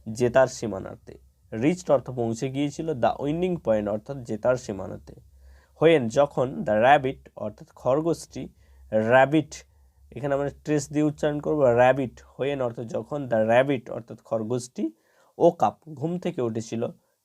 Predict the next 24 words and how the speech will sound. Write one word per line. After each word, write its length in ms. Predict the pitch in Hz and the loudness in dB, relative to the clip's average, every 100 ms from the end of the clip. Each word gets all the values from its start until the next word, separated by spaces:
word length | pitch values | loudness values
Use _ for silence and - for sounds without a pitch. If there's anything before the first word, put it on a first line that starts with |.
| - | -4
he 100 | 175 | -4
saw 180 | - | -2
অর্থ 340 | 92 - 110 117 | -6 -4 -6 -6
সে 280 | 113 - 151 | -4 0 2
দেখেছিল, 520 | 151 135 - 117 113 - - _ _ 110 | 0 -4 -10 -6 -6 -6 -18 _ _ 2
that 220 | 120 113 | 4 4
যে 420 | 107 135 131 - _ _ - | 2 -2 -2 -4 _ _ -4
tortoise 540 | 135 120 - 151 202 - - - - | 0 0 2 2 2 -4 -16 -20 -14
crossing 540 | - 127 - 165 151 143 _ - - _ _ | 0 0 2 -2 -2 -4 _ -20 -20 _ _
অর্থাৎ 320 | 117 113 123 | -8 -4 -4
খরগোশটিকে 640 | - 117 113 143 - 170 156 | 0 0 2 0 -2 -2 0
দেখেছিল 420 | 127 135 135 147 | 0 -4 -4 -4
crossing 580 | 139 - 127 - 165 160 | -4 2 2 2 -2 0
the 100 | 147 | -2
finishing 560 | - 123 117 127 120 | -2 -8 -6 -6 -8
point, 340 | 110 107 107 113 - - _ - | -6 -6 -6 -12 -18 -20 _ -6
অর্থাৎ 340 | 107 - 143 - | -2 0 -2 -2
কচ্ছপটিকে 600 | 113 - 139 123 147 147 | -4 -2 -6 -4 -4 -2
দেখেছিল 520 | 123 139 123 160 165 | -2 -4 -6 -4 -4
যে 340 | 143 131 117 | -2 0 -2
শেষ 320 | 110 131 120 | -2 -6 -6
সীমানা 340 | - 120 135 151 | -6 -4 -2 -4
পার 320 | - 107 101 | 2 2 2
হতে, 320 | 98 - - | -4 -12 -18